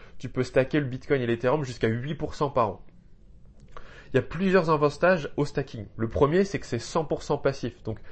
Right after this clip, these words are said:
aucune intervention humaine n'est nécessaire. Tu reçois tes rendements tous les jours ou toutes les semaines en fonction des plateformes, donc pas besoin d'attendre une fois par trimestre ou une fois par an pour toucher tes revenus complémentaires comme les dividendes. Donc si tu investis dix mille euros sur une crypto X, que tu stackes à vingt pour cent par an,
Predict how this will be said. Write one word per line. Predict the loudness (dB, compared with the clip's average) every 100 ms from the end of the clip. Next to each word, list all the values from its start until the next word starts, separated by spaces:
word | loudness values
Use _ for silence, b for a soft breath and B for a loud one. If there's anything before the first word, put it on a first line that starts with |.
| B B -2
aucune | -2 2 0
intervention | 4 4 2 0 -4
humaine | -2 -2
n'est | -2
nécessaire. | -4 -4 -2 2 2 -2 B B B
Tu | 0
reçois | 2 4 0
tes | 0
rendements | 0 0 0
tous | -2 -2
les | 0 2
jours | 2 0 -4
ou |
toutes | -10 -8 -2
les | -2
semaines | -2 -2 -2
en |
fonction | -4 -6 -4
des | -2
plateformes, | 0 0 2 0
donc | 0 -4
pas | 0
besoin | 2 0 0 0
d'attendre | 0 0 -4 B B -10
une | -8
fois | 0 2
par | 2 0
trimestre | -4 -2 -2 -2
ou | -8
une |
fois | -8 -2 2
par | 2 2
an |
pour | -2 -6
toucher | -6 -6
tes | -4 -2
revenus | -2 -4
complémentaires | -6 -6 -6 -4 -4 -2 -2
comme | -2 -2
les | -2
dividendes. | -4 -2 0 0 -4 B B B B B
Donc | -4
si | -2
tu | 0
investis | 2 2 -2 -6
dix | -4 -2
mille | 0
euros | 2 4 2
sur | 0
une | -4
crypto | -4 -6 -4 -4
X, | -4 -6 -10 -14 -6
que |
tu | -6 -6
stackes | 2 4 6
à | 4
vingt | 4
pour | 0 -2
cent | -4 -2
par | 0 0
an, | -2